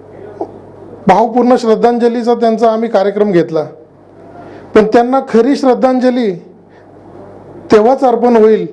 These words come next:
ज्या वेळेस त्यांचं राहिलेलं स्वप्न आणि राहिलेलं काम आम्ही त्या ठिकाणी पूर्ण करू. आणि कांगणे साहेबांचं राहिलेली जी स्वप्न आहेत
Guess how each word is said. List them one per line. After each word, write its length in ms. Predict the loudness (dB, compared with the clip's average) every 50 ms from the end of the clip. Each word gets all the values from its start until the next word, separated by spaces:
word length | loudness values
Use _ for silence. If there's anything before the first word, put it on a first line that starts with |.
| -14 -20 -20 _ _ _ -20 -16 -8 -2 0
ज्या 160 | 2 2 2
वेळेस 360 | 2 2 2 2 0 -2 -2
त्यांचं 300 | -2 -2 -2 0 0 0
राहिलेलं 520 | 0 0 0 -2 -2 -2 0 0 0 0 0
स्वप्न 360 | 0 0 0 0 0 -2 -2
आणि 240 | -2 0 0 0 0
राहिलेलं 400 | 0 0 0 -2 -2 0 -2 -2
काम 380 | -2 -2 -2 -2 -2 -2 -6 -10 -14 -18 -20 -20 _ _ _ _ _ -2
आम्ही 220 | 0 2 2 2
त्या 140 | 2 2 0
ठिकाणी 420 | -2 -4 -6 -6 -4 -4 -4 -6
पूर्ण 400 | -6 -2 0 0 2 2 2 2
करू. 320 | 2 2 2 2 4 2 0 -2 -6 -20 -18 -16 -16 -16 -16 -18 -18 _ -14 -14 -14 -12 -10 -10 -10 -10 -12 -12 -12 -8 -4
आणि 300 | -2 -2 -2 0 -2 -4
कांगणे 500 | -4 -2 -2 -2 -2 -2 -2 -2 -2 -2
साहेबांचं 680 | -2 -2 -2 -2 -2 -2 -2 -4 -2 0 0 0 0 0 -2 -6 -10 -18 -20 -20 -20 -20 -12 -6 -2
राहिलेली 920 | 0 0 0 0 0 0 0 0 0 0 0 0 -2 -2 -6 -8 -12 -8 -2
जी 160 | 0 0 0
स्वप्न 360 | 2 2 0 0 2 2 2
आहेत 140 | 2 2 2